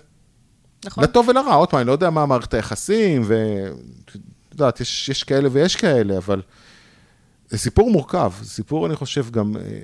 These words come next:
Speaker 2: אם אנחנו ניכנס לנושא של התחדשות עירונית, אחרי
Speaker 1: אני
Speaker 2: שאנחנו
Speaker 1: רוצה, אני רוצה לתת לך, אבל עוד דוגמה, תקשיב, כי זה סיפור מאתמול.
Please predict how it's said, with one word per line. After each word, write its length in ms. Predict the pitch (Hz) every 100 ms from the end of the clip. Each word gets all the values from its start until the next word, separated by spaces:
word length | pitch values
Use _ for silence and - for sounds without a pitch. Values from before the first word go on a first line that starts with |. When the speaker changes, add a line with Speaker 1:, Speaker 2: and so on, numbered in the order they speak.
| - - -
Speaker 2:
אם 140 | 143
אנחנו 240 | 175 151
ניכנס 340 | 139 - 117 123
לנושא 260 | 139 110
של 180 | 120 139
התחדשות 440 | 113 - 101 113 -
עירונית, 380 | 98 120 156 - - - - -
אחרי 200 | 104 -
Speaker 1:
אני 100 | 147
Speaker 2:
שאנחנו 120 | 214
Speaker 1:
רוצה, 180 | 247 233
אני 80 |
רוצה 160 | 208 247
לתת 180 | 247 247
לך, 80 | 208
אבל 180 | 175
עוד 100 | 180
דוגמה, 220 | 202 190 151 -
תקשיב, 280 | 160 190 180
כי 100 | 156
זה 80 |
סיפור 280 | 151 165 208
מאתמול. 420 | 196 151 165 143